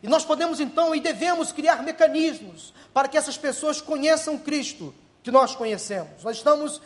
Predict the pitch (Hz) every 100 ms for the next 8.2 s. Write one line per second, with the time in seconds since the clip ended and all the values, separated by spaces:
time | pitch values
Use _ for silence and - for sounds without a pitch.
0 | - - 269 285 262 285 294 294 277 -
1 | _ _ _ - 277 254 269 277 262 196
2 | 233 311 294 277 277 285 233 - 285 302
3 | 302 285 277 254 262 285 262 277 302 -
4 | 254 254 180 131 _ _ _ _ _ _
5 | _ _ _ _ _ _ _ _ - 302
6 | 311 285 240 320 349 392 381 320 294 269
7 | - 311 339 330 320 277 285 339 247 254
8 | 214